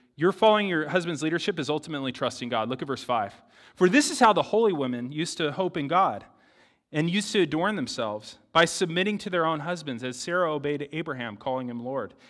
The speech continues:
And you are his children, her children, sorry, you are her children, if you do good and do not fear anything that is frightening."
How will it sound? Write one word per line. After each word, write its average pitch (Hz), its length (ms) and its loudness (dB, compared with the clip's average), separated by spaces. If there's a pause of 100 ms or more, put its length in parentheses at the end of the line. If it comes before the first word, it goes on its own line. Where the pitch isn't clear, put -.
And 156 120 0
you 196 100 2
are 220 160 6
his 160 160 -4
children, 135 480 -8 (300)
her 220 180 0
children, 110 400 -4
sorry, 110 240 -6
you 139 160 -4
are 185 140 0
her 190 160 -8
children, 120 380 -6 (260)
if 151 160 -4
you 165 160 -6
do 180 200 -6
good 175 380 2
and 139 100 -4
do 156 80 -4
not 151 200 -4
fear 147 180 -2
anything 143 440 -6
that 123 100 -8
is - 100 -10
frightening." 127 320 0